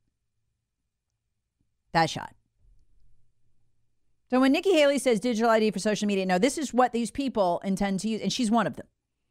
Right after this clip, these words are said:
The head of the World Economic Forum,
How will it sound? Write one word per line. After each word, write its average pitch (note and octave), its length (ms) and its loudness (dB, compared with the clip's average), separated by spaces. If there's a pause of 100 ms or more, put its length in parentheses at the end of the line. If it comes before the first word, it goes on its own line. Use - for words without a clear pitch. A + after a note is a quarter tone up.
(380)
The A3 80 4
head C4+ 240 4
of C#4 80 0
the B3+ 60 2
World A#3 200 4
Economic G#3 460 -2
Forum, F#3+ 640 0